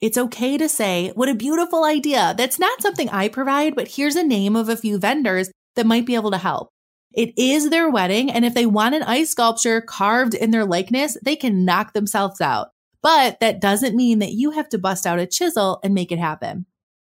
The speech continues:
Last tip here, stay patient and kind and give yourself a little breathing room before you respond. I know when you get an email that ruffles your feathers,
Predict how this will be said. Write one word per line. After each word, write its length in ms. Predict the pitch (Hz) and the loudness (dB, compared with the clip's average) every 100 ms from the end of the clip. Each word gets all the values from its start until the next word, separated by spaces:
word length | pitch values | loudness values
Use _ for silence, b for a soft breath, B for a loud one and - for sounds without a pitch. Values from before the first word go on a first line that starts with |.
| _ 180 | _ -2
Last 420 | 185 185 226 - | 2 2 0 0
tip 200 | 233 - | -2 -2
here, 300 | 165 135 - | -4 -4 -4
stay 340 | - - 196 196 | -4 0 0 -2
patient 640 | - 262 285 285 294 254 - | -6 -4 -2 0 -2 -2 -2
and 240 | 185 180 | -2 -2
kind 480 | - 247 247 247 233 208 | -4 0 2 2 2 0
and 180 | 202 | -2
give 220 | 196 262 285 | 0 -2 0
yourself 540 | 330 311 226 202 196 | 0 0 0 0 -2
a 80 | 190 | -4
little 300 | 190 190 190 | -2 0 -2
breathing 640 | 185 202 262 311 320 277 | -4 -4 0 0 2 2
room 320 | 208 185 185 185 B B | 2 2 0 -4 B B
before 500 | 226 226 - 233 269 | -2 -2 0 0 0
you 200 | 285 254 | 0 0
respond. 800 | 208 202 - - 160 143 - 147 _ _ _ _ | 0 0 -2 -4 -6 -6 -10 -18 _ _ _ _
I 320 | - 180 190 196 | -2 0 2 2
know 400 | 202 208 170 151 | 4 4 2 2
when 180 | 175 | 0
you 120 | 196 196 | 0 2
get 180 | 196 | 0
an 180 | 202 226 | -2 -2
email 360 | 247 302 302 285 | 0 2 2 2
that 180 | 240 - | 0 0
ruffles 460 | 190 196 254 247 | -2 0 -2 -2
your 100 | 294 | -2
feathers, 480 | 285 208 196 196 | -2 -2 0 -2